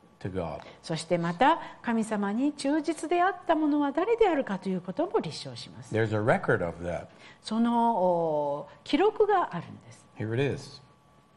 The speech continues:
Speaker 1: Revelation twenty.
Speaker 2: 黙示録二十の十二。「もう一つの書物が開かれた。これは命の書であっ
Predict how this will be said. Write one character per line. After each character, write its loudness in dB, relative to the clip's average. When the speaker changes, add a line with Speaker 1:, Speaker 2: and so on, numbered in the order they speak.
Speaker 1:
Revelation -4
twenty. -6
Speaker 2:
黙 -2
示 -8
録 -2
二 0
十 -4
の -6
十 -10
二。 -10
「も 4
う 6
一 0
つ -4
の 2
書 -2
物 -2
が 0
開 -4
か -8
れ -8
た。 -14
こ 0
れ 4
は 4
命 0
の 0
書 -4
で -4
あ -2
っ -10